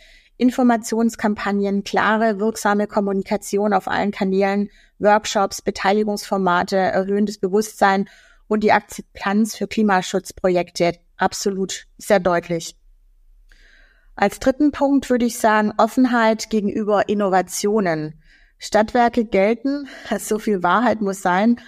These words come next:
oft nicht als Speerspitze der Innovation. Dabei sind gerade die Stadtwerke unerlässliche Player, um Klimaschutz voranzutreiben. Eine grundsätzliche Offenheit für neue Technologien, für innovative Ansätze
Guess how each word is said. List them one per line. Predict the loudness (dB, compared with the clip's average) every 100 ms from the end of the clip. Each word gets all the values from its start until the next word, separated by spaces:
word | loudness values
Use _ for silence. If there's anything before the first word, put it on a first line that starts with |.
| -20 _ -2
oft | -2 -2 0
nicht | 0 0 -2
als | -2 -2
Speerspitze | -4 0 2 0 -4 -8 -4 -2
der | 0 0
Innovation. | 0 0 0 -2 -4 -6 -4 -6 -10 _ _ -20 -20 _ -2
Dabei | 0 4 2
sind | 2 -2
gerade | 0 2 2 2 0
die | 0
Stadtwerke | 0 2 2 2 0 0
unerlässliche | 2 4 2 0 -4 -4 -6
Player, | -2 0 2 2
um | 0 -2
Klimaschutz | 0 2 2 0 -6 -6
voranzutreiben. | -2 0 -2 -6 -12 -4 -4 -4 -10 _ _ -4
Eine | 0 0
grundsätzliche | 2 2 4 0 -2 -4 0 0 2
Offenheit | 2 2 0 2 2
für | 2 2
neue | 4 4
Technologien, | 2 -4 -2 -2 -2 -4 -2 0 2 0
für | -2 -4
innovative | 0 2 2 0 0 0 0
Ansätze | 2 2 2 0 0 0 0